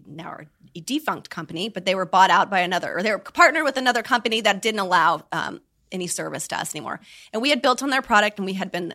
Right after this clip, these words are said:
on there for two and a half years. We had never had a violation. We had never had a problem. We had a great, um, relationship with Wire, and they came through and said, "Listen, we've partnered with checkout dot com. They don't like adult. You guys are out." So we had to shut our product down.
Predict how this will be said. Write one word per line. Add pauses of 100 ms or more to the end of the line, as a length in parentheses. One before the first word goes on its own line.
on
there
for
two
and
a
half
years.
We
had
never
had
a
violation.
We
had
never
had
a
problem.
We
had
a
great, (360)
um,
relationship
with
Wire,
and
they
came
through
and
said,
"Listen,
we've
partnered
with
checkout
dot
com.
They
don't
like (220)
adult.
You
guys
are
out." (240)
So
we
had
to
shut
our
product
down.